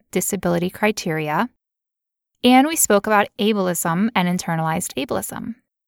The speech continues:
Today, we wanna keep the conversation going on these topics with the focus on ableism. And of course, in some moments when talking about ableism, we're gonna turn inwards,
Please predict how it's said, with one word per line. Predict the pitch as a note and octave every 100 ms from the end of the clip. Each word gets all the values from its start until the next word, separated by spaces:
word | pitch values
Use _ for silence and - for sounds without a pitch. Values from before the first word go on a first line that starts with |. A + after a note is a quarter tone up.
| _ _ _ -
Today, | B3+ B3+
we | C#4+
wanna | D4
keep | C4+ A3 -
the |
conversation | G#3 G#3 G3 F#3+ G3 G3 A3 G#3
going | E3+ E3 F#3+ A3+
on | E3+ E3
these | E3+ -
topics | - D3+ F3+ A#3+ D4 - G3
with | G3+
the | G#3
focus | - F3 F3 F#3+ -
on | E3+ E3 -
ableism. | - D#3 D3+ D3 - - - A3 - _ _ _ _
And | F#3 F#3
of | F#3+
course, | - F#3+ G3 -
in | G#3
some | F3+ - F#3+
moments | F3+ E3+ E3+ -
when | F#3+
talking | A#3 C4 B3+
about | G#3 F#3
ableism, | F3+ E3+ E3+ E3 F#3 E3
we're | D#3+
gonna | D#3+ D#3+
turn | - G3+ A3
inwards, | A#3 G#3+ G3+ F#3+ F#3 -